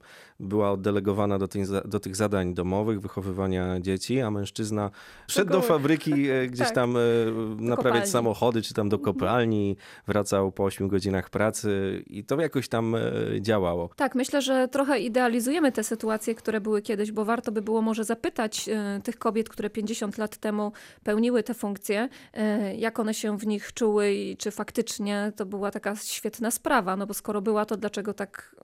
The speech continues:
Speaker 2: mm, to ewoluowało? Ja tak sobie przypominam moją babcię, która pięćdziesiąt lat temu
Speaker 1: Mhm.
Speaker 2: była młodą mężatką i ona chodziła do pracy. Miała piątkę dzieci i chodziła do pracy. Pomimo tych wszystkich obowiązków oczywiście. Dziadek
Speaker 1: Mhm.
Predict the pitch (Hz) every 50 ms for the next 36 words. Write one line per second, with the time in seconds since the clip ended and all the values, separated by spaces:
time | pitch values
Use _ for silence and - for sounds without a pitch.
0 | - - - - 196 190 - 220 202 - - 196 190 202 190 196 214 247 294 320
1 | 254 196 180 175 190 - - - - - - - - - - - _ - - 190
2 | 190 185 - - - - 220 226 220 - - 220 196 202 214 214 220 214 208 202
3 | 202 190 185 185 - - - 214 208 226 226 - - - - - - - 226 -
4 | - 214 196 202 196 202 202 - 208 202 196 208 202 - 214 196 190 - 196 190
5 | 190 - - - 220 202 202 202 202 208 220 - - - 92 - - 90 120 147
6 | 208 208 202 202 202 196 233 - 202 202 196 202 196 190 196 196 196 202 190 185
7 | 165 - - - - 202 214 262 311 311 - - - - - 208 202 - - 196
8 | 180 214 262 254 311 359 277 208 196 - - 104 - - - - _ _ _ -
9 | - 208 202 190 190 - 202 190 185 - - 190 247 277 - - 294 254 - 226
10 | 196 196 - - - 233 - - 175 175 - - - - _ _ - - - 226
11 | 214 233 240 240 214 196 208 214 - 233 214 - - - - - - 196 - -
12 | 202 220 208 220 190 196 196 - - - 190 185 185 - - 190 - - - -
13 | 185 - 196 202 202 - -